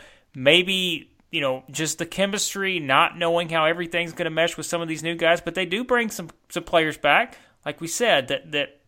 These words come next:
had the ball in their hands a lot in Shuler and Tyree,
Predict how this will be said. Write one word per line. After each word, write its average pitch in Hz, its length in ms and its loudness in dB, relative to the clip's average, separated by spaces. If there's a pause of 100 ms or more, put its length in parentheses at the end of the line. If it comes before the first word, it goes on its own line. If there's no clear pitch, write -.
had 175 440 4
the 170 60 -2
ball 185 240 10
in 196 60 4
their 190 120 6
hands 202 220 2
a 190 60 -4
lot 196 340 8
in 170 60 -6
Shuler 180 400 -2
and 156 80 -8
Tyree, 175 640 2